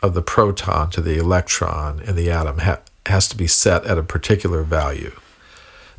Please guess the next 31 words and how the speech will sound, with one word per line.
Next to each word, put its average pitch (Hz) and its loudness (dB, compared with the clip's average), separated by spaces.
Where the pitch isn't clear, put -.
Like, 110 2
the 110 0
proton 104 4
is 92 0
a 95 -2
subatomic 90 4
particle 80 0
that's 87 -2
in 85 0
the 80 0
nucleus 76 0
of 78 -2
the 78 -2
atom, 64 -6
and 104 -2
the 98 4
electrons 90 2
are 76 -2
much 98 2
smaller 95 2
particles - -4
that 50 -4
are 92 6
arranged 90 2
in 82 -2
shells, 65 0
you 82 0
know, 69 0
around 78 -2
the 87 -4
nucleus. - -4